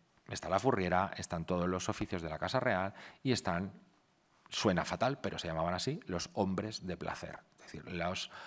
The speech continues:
ah, las personas que entretenían al rey. Y el primo era uno de los más cercanos a, al, al monarca, pues se lo lleva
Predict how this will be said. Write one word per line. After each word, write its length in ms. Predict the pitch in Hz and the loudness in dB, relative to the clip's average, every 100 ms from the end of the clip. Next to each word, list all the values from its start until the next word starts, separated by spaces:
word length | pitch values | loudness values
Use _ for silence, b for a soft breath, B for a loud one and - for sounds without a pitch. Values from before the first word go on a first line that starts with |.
| B - | B 0
ah, 500 | 92 87 85 85 90 | 2 2 0 -2 0
las 160 | 101 - | 0 2
personas 480 | 123 - 104 117 | 2 2 2 0
que 120 | - 110 | -2 -2
entretenían 600 | 113 113 90 85 85 85 | 0 0 0 -2 -4 -4
al 140 | 82 | -4
rey. 220 | 78 78 - _ _ _ _ _ _ _ _ - - | -6 -8 -14 _ _ _ _ _ _ _ _ -10 -2
Y 220 | 107 - | 0 2
el 180 | 110 95 | 2 2
primo 460 | - 139 127 139 - B B B - | 8 8 8 4 -2 B B B 4
era 240 | 110 104 | 10 10
uno 280 | 101 110 123 | 10 8 8
de 80 | 95 | 6
los 180 | 87 | 2
más 180 | 92 92 | -2 -2
cercanos 600 | - 92 92 87 90 - - | -2 0 0 0 -2 -6 -6
a, 760 | 90 82 82 85 90 90 85 - 87 82 | -4 -2 -2 0 0 0 -2 -4 -6 -6
al, 640 | 76 73 76 76 73 - - - | -6 -10 -12 -12 -12 -14 -16 -2
al 160 | - 87 | 2 2
monarca, 640 | 87 98 117 113 123 156 | 6 8 8 6 2 2
pues 160 | 92 - | -4 -2
se 100 | 92 | 0
lo 100 | 80 | 0
lleva 400 | 80 101 107 | 4 6 6